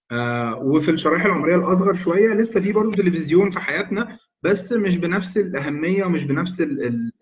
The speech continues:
الامباكت بتاع ال، ال، اللي انا كنت عليه من عشر سنين. وفي نفس الوقت في ناس حياتها كلها على التليفون،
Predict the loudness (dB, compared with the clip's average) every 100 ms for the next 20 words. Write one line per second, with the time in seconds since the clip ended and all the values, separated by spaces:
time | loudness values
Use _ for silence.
0 | -16 -8 -2 -2 -2 -6 -10 -2 0 0
1 | -2 -4 -6 -4 -2 0 0 -2 -2 -2
2 | 0 0 -2 -6 -10 -12 -12 _ _ _
3 | _ _ _ -4 0 2 4 4 4 2
4 | 2 4 2 0 -2 0 0 2 4 6
5 | 4 0 0 0 4 2 2